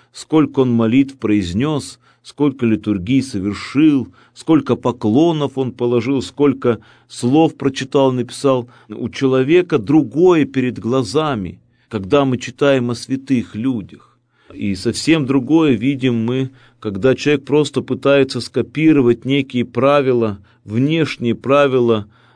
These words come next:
аскетической жизни, в основном заостряя внимание на отвержении мира,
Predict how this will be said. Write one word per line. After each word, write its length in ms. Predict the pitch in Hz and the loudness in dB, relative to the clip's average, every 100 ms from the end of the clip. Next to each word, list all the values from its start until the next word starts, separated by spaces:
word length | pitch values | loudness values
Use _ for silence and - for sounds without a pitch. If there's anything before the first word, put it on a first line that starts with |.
| _ | _
аскетической 920 | 107 98 127 117 143 135 - - 113 | -12 -8 -6 -6 -6 -8 -10 -2 0
жизни, 680 | 92 127 147 117 120 120 104 - _ - | 0 -4 -4 -4 -2 -2 -2 -10 _ -8
в 80 | |
основном 680 | 107 - 127 123 139 151 131 - _ - | -6 -4 -2 0 0 0 -2 -6 _ -16
заостряя 720 | 87 117 120 - 127 135 127 | -2 0 0 2 2 4 4
внимание 800 | 107 117 123 139 135 127 117 107 _ _ _ | 2 0 0 -2 -2 -2 -2 -4 _ _ _
на 400 | 107 113 127 123 | -4 0 0 0
отвержении 1120 | - 107 127 135 107 90 135 147 135 123 117 113 | -2 -4 2 2 2 0 2 2 2 0 0 0
мира, 600 | 127 160 160 147 127 | 0 0 2 2 0